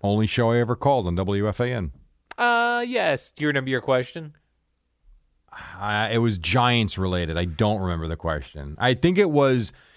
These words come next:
Speaker 1: if I remember, I think I called to blame Bill Parcells for the Giants being in the predicament they were in because Ray Handley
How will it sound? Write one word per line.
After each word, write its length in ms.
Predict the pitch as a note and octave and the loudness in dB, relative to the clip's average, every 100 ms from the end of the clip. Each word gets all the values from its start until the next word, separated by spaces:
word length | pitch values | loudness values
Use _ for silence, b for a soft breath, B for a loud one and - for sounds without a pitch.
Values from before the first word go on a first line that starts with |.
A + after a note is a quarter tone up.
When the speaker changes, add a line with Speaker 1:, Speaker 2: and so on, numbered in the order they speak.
| b | b
Speaker 1:
if 180 | A#2+ A#2+ | -2 2
I 100 | C#3+ | 4
remember, 760 | C3 B2+ C3 D3 E3+ F3+ F3+ B2 | 4 4 4 2 4 4 2 2
I 120 | A2+ | 0
think 260 | - D3+ D3+ | 0 0 2
I 160 | D3 | 2
called 540 | B2+ - - C3+ C3+ - | 0 -6 0 2 2 0
to 100 | A2+ | -2
blame 440 | F#2+ A2+ B2 A#2+ | 0 2 2 2
Bill 200 | G2 B2+ | 2 0
Parcells 1000 | A2+ B2 A#2 - A#2+ A2 F#2+ F2 F2 - _ _ _ _ _ | 2 0 0 0 2 2 2 0 -4 -8 _ _ _ _ _
for 120 | - G#2+ | -4 -2
the 100 | G2+ | 0
Giants 440 | E2+ A#2 B2+ A#2 | 2 2 2 0
being 220 | - A#2 | 0 0
in 80 | A2 | 2
the 60 | G2+ | 0
predicament 640 | - F2+ A2+ A2+ A2 F#2+ | -2 0 0 0 0 0
they 140 | A2 G#2 | 0 2
were 200 | G2 - | 0 -2
in 500 | A#2+ G#2+ E2 E2+ E2 _ _ _ _ F2 | -2 -2 -2 -4 -6 _ _ _ _ 0
because 420 | G2+ - G#2 D#2+ | 2 2 0 2
Ray 220 | A2 A2+ | 2 2
Handley 720 | F#2 A2+ A2 G#2 F#2+ F2+ E2+ | 4 2 2 2 0 0 -4